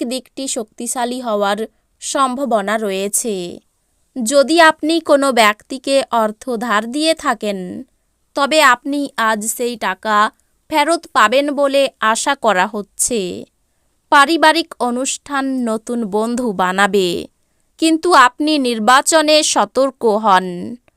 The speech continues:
ভালো বন্ধুরা এক সম্পদের মতো, যাদেরকে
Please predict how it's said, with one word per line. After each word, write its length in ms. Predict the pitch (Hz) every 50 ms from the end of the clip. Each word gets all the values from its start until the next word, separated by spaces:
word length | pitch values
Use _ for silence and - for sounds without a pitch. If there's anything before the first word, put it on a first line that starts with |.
| _ -
ভালো 420 | 226 220 247 262 262 262 277 302 330 311
বন্ধুরা 680 | 240 208 247 262 269 277 294 285 277 254 220 196 190 190 185 - _ _ -
এক 180 | 269 269 269 - -
সম্পদের 680 | - 294 262 247 247 240 - 285 269 214 226 220 202 196
মতো, 380 | 196 196 208 - - 220 202 185 180 185 - - _ _ _ _ _ _ _ -
যাদেরকে 600 | 226 214 285 269 262 247 302 320 320 - -